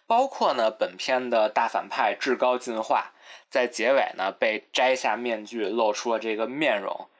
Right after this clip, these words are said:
那一刻呢，也是有一些这种恐怖元素的。当然了，我们知道滚岛对于这种所谓的重口味的东西一直是非常喜爱的，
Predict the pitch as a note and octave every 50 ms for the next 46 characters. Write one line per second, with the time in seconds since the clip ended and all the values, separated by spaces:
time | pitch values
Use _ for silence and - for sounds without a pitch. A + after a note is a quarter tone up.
0 | - - - - _ - F#3+ G3+ F3 C3+ B2 C3 B2 - - F3+ C3+ A#2+ A2+ A2
1 | G#2 G#2 G#2+ G#2+ F#2 - - - - F3 E3+ D3+ B2+ A2+ A2 - - A#2+ A2+ F2+
2 | - G2+ G#2 - - B2 A#2+ A2+ - A#2 A2+ - G#2+ G#2 A2+ - - - G#2 -
3 | - A2+ G#2+ G2+ G2 - - G#2+ - - - G#2+ F#2 - - - _ _ _ _
4 | _ _ - A#3 C4 C#4 A#3+ E3 D3+ D3+ E3 E3+ C#3+ A#2 G#2 G#2 A2 - - G3+
5 | G#3+ D#3+ B2+ - - A#2 B2+ E3 G3 E3+ F#2+ F2+ G#2 - - C#3+ B2+ A#2 A2+ A2
6 | A#2 C3 B2+ - E3+ C3+ A#2 - G#2+ G2+ G#2+ B2 - - A2+ F#2 G#2 A#2+ B2+ A#2
7 | A#2 A2+ A2+ - - A3 D3+ B2 A2 - - - B2 C3 A#2 A2+ G#2+ A#2+ B2 C3+
8 | C#3+ C#3+ A#2+ A2+ D3 F3 E3+ C3+ - - - G2 A#2+ D3 F3+ D#3+ C3 - D3+ D3
9 | D3+ C#3 D3+ - - - - F#3 - A#2+ C#3+ C#3+ G2 F#2 - - - - -